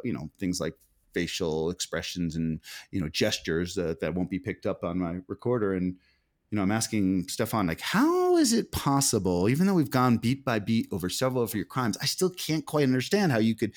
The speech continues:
steal when there's a guard in the room or other tourists in the room, even if they're listening to, like,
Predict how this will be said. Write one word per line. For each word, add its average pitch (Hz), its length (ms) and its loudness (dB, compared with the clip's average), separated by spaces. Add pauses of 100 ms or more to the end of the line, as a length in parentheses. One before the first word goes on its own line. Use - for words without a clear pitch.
(180)
steal 175 380 4
when 120 140 4
there's 107 160 2
a 107 40 0
guard 120 480 2
in 131 60 2
the 123 100 4
room 131 240 4
or 113 100 4
other 117 220 2
tourists 160 420 0
in 123 60 2
the 110 100 4
room, 117 200 4
even 139 200 4
if 135 120 -2
they're 120 100 2
listening 131 360 2
to, 110 120 0
like, 101 220 -2